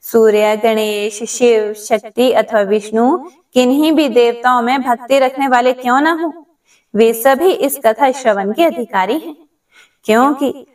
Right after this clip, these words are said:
सभी देवता भगवती आद्या शक्ति की उपासना तो करते ही हैं। श्रीमद देवी भागवत की कथा अमृतमय है। इसमें अटूट प्रेम रखने वाले सज्जन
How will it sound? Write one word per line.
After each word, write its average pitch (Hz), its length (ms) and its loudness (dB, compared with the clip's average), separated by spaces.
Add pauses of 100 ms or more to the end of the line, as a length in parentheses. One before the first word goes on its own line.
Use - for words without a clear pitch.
(180)
सभी 247 540 2
देवता 233 680 2
भगवती 233 540 0
आद्या 240 380 2
शक्ति 240 400 -6
की 247 180 0
उपासना 214 600 0
तो 269 160 0
करते 208 380 0
ही 330 200 0
हैं। 381 140 -6 (800)
श्रीमद 247 460 2
देवी 240 360 0
भागवत 240 440 0
की 226 160 -6
कथा 220 360 2 (100)
अमृतमय 233 520 0
है। 311 240 -4 (840)
इसमें 233 420 2
अटूट 277 580 0
प्रेम 269 360 0
रखने 240 320 0
वाले 214 320 2
सज्जन 269 560 -2